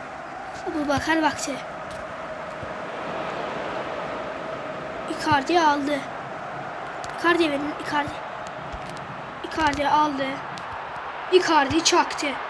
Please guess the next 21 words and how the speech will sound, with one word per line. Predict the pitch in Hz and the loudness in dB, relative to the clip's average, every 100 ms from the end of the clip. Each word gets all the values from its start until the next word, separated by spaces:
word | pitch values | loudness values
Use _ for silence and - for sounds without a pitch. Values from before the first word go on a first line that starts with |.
| - - - - | -4 -4 -2 10
Ah! | 640 - - - - - - - - | 10 10 2 0 0 0 -2 -2 0
Allah'ım | 453 480 571 | 2 4 6
inanılmazsın. | 587 539 587 605 605 587 - 605 571 - - | 6 8 6 6 4 4 4 4 4 -2 2
O | |
kadar | 622 679 659 | 6 6 6
kaçırdı. | 587 571 494 453 403 349 294 - - - - - - - - - - - - - 370 | 4 6 6 8 8 8 2 -4 -4 -6 -6 -6 -6 -6 -6 -6 -6 -6 -8 0 4
Aa, | 427 - 494 466 427 427 392 381 359 349 | 4 8 8 8 4 0 -2 0 0 0
burada | 349 381 453 494 440 | 0 0 4 8 8
hiç, | 311 302 - - | 6 2 0 -2
hiç | 415 - - - - | -4 -6 -8 -14 -2
ummuyordum | 359 415 381 320 294 285 | 2 6 6 6 4 4
bu | |
arada | 277 269 277 | 4 4 4
öyle | 277 | 2
bir | 269 | 0
şey | - | -2
olacağını. | 277 285 285 262 277 - - - - - - - - - - - | -2 -4 -6 -6 -8 -10 -14 -16 -18 -18 -18 -16 -16 -16 -14 -6
Icardi | 320 - 359 339 294 | -2 4 4 4 4
geldi, | 330 349 311 294 | 4 6 6 4
Icardi | 320 320 311 320 285 277 311 | 2 -2 -2 2 2 2 0
çaktı. | - 262 - - | 0 -2 -6 -8